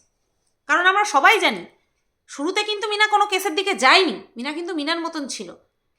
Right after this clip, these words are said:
তাকে নিয়ে দিনের পর দিন যেইভাবে ভিডিও নামানো হয়েছে, যেইভাবে বদনাম করা হয়েছে,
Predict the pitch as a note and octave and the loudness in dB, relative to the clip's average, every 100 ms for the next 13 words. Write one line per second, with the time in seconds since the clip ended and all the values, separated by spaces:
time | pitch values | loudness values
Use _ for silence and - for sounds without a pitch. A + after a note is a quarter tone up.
0 | _ _ - B3 F#4+ F#4 G4 A3+ A#3+ C#4 | _ _ -2 0 0 -2 -2 -4 -4 -4
1 | D#4+ F4+ G4 F#4+ D4 D4 E4 C4+ A3 G3 | 0 0 0 0 0 0 -4 -6 -8 0
2 | F#4 G#4 G4 G4 D#4 C#4 A#3+ F#3 - _ | 4 6 6 6 4 0 -2 -10 -12 _
3 | _ _ - A#3 B3 D4+ G#4 B3+ A3 C4 | _ _ -4 -2 2 2 4 6 4 6
4 | G4+ G4+ G4 F4 C#4 B3 F#3 | 4 8 8 8 2 -2 -10